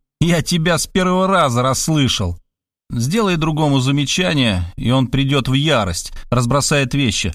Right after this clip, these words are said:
сломает игрушки и попытается укусить тебя за руку. Поведение многих из них напоминало повадки животных. Даже пищу изо рта друг у друга вырывали. Бывали такие, кто лежал,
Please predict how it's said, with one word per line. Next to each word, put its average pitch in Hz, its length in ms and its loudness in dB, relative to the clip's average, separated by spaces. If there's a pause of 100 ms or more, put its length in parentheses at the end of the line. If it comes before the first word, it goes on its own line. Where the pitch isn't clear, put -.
(140)
сломает 135 520 0
игрушки 139 540 -2 (160)
и 120 60 0
попытается 135 720 0
укусить 160 600 0
тебя 110 300 2
за 113 240 2
руку. 87 340 -6 (600)
Поведение 127 480 2
многих 135 340 0
из 131 160 0
них 156 200 0
напоминало 131 480 2
повадки 127 460 -2
животных. 113 680 -4 (480)
Даже 107 280 0
пищу - 520 -2
изо 113 240 2
рта 110 180 0
друг 107 220 0
у 123 60 2
друга 123 380 0 (220)
вырывали. 104 640 -2 (720)
Бывали 123 500 -2
такие, 110 400 -2
кто - 160 -2
лежал, 123 440 0